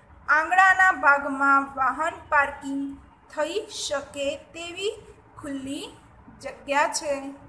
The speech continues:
મારી શાળા મારા નવા ઘરથી દૂર છે, તેથી હું સાયકલ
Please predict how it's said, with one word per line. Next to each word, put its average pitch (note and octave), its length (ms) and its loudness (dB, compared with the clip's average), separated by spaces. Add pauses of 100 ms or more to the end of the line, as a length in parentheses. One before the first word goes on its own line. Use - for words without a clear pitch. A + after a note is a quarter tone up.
(560)
મારી D#4+ 440 4
શાળા D4+ 540 4
મારા C#4 580 2
નવા C#4+ 600 6
ઘરથી C#4+ 560 -4 (340)
દૂર E4 240 -6
છે, C4 220 -8 (640)
તેથી G4 400 -8
હું D4+ 440 -10
સાયકલ C4+ 640 0